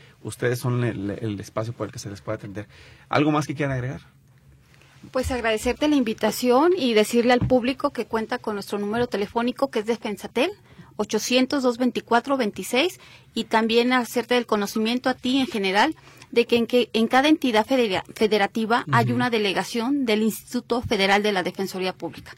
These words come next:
Speaker 2: Pueden
Speaker 1: Ujú.
Speaker 2: acudir con nosotros.
Speaker 1: Muy bien, pues ahí está las, eh, la invitación abierta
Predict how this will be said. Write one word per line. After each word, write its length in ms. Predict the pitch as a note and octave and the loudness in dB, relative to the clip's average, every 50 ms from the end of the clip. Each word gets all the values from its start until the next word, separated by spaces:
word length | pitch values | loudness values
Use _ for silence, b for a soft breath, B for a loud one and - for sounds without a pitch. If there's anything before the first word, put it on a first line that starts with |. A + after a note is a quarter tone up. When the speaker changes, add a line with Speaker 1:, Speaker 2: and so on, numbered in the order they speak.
| - _ - | -20 _ 0
Speaker 2:
Pueden 220 | - A3 A3 A3 | 2 2 4 4
Speaker 1:
Ujú. 80 | G#3+ G#3 | 2 0
Speaker 2:
acudir 280 | - - G3+ G3+ G3 - | 0 0 0 0 0 2
con 120 | - G#3+ | 0 0
nosotros. 480 | G3 F#3 - G3+ - - - - - - _ _ _ _ | 0 0 -4 -6 -8 -8 -12 -14 -14 -18 _ _ _ _
Speaker 1:
Muy 200 | - A#2+ A#2+ C3 | -6 -2 -2 0
bien, 220 | C3+ B2+ B2+ C3 C3+ | 0 0 -2 -2 -2
pues 160 | C3 B2+ A2 | -4 -4 -4
ahí 160 | A#2 B2 C3+ | -4 -2 -2
está 340 | C3+ B2+ - C#3+ C3+ C#3 C3+ B B B B B B B B | -4 -4 0 0 0 0 0 B B B B B B B B
las, 580 | - A#2+ A#2 A2+ A2+ A2+ A2+ A2+ A2+ - - A#2 | -10 -6 -4 0 2 2 2 2 -2 -6 -8 -6
eh, 460 | A2 A2+ A2+ A2 A2 A2 A2 A#2 - - - - - - - - - - B2 A#2+ - | -4 -4 -4 -4 -6 -8 -10 -12 -14 -14 -16 -16 -16 -18 -18 -16 -14 -12 -10 -10 -8
la 80 | - | -6
invitación 500 | A#2+ A#2 A#2+ A#2+ - B2 A2+ - - C#3 | -6 -6 -6 -6 -6 -6 -6 -2 -2 0
abierta 520 | C#3 C3 C3 C#3+ D#3 D#3 D3+ - F#3 F#3 | 0 2 4 4 4 2 2 2 0 0